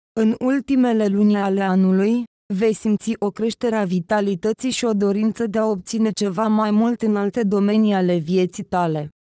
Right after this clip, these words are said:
Cele care suferă de boli cronice pot conta pe faptul că în această perioadă a anului două mii douăzeci și unu,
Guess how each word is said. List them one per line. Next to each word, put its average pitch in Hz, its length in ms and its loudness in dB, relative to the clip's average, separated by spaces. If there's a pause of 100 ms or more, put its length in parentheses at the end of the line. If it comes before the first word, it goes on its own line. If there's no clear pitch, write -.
(140)
Cele 208 240 0
care 254 320 0
suferă 226 500 -2
de 202 160 -2
boli 202 300 -2
cronice 196 580 0
pot 240 280 -4
conta 214 420 -2
pe 208 140 -4
faptul 226 440 -4
că 226 120 -2
în 214 140 2
această 226 520 -4
perioadă 202 560 0
a 190 140 0
anului 185 400 2
două 202 260 0
mii 202 180 2
douăzeci 214 540 -2
și 190 160 -4
unu, 208 400 2